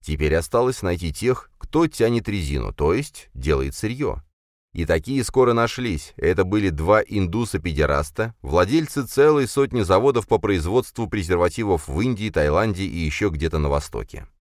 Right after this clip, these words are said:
Сегодня Витёк ехал на первую в своей жизни деловую встречу в качестве заказчика.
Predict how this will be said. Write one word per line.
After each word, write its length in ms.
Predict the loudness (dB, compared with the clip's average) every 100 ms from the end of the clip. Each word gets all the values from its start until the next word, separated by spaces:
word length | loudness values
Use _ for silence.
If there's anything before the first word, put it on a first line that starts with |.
| _ _ _ -10
Сегодня 540 | -6 0 0 0 -2
Витёк 380 | -2 0 -2 -2
ехал 380 | -2 -2 -2 0
на 180 | -2
первую 480 | 0 0 0 2 -2
в 40 | -2
своей 260 | 0 0
жизни 360 | 0 -4 -2 -2
деловую 420 | 0 0 -2 -6
встречу 460 | -8 -2 -2 -2 -6
в 120 | -4
качестве 680 | 0 0 -2 -12 -6 -4
заказчика. 920 | -2 -2 -2 -4 -6 -8 -12 -12 -12